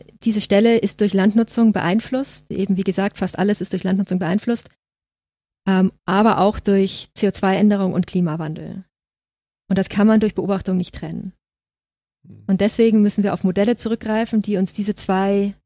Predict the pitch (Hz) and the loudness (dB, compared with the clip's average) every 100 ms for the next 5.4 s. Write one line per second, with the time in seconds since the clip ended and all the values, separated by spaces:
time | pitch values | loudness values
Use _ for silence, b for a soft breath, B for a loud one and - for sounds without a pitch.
0 | _ _ - 196 214 226 214 185 185 - | _ _ -2 0 2 2 0 -2 -4 -2
1 | 196 202 180 226 - 226 226 240 233 - | -2 0 2 2 2 0 0 -2 -6 -10
2 | _ _ _ _ _ 196 196 202 202 214 | _ _ _ _ _ 0 2 2 0 0
3 | 202 196 190 190 196 185 - 190 202 196 | -2 -2 0 0 0 -2 -2 0 2 2
4 | 190 185 185 - 185 175 175 - 175 175 | 0 0 -2 -4 -2 -2 -4 -6 -6 -4
5 | 170 165 185 | -6 -10 -12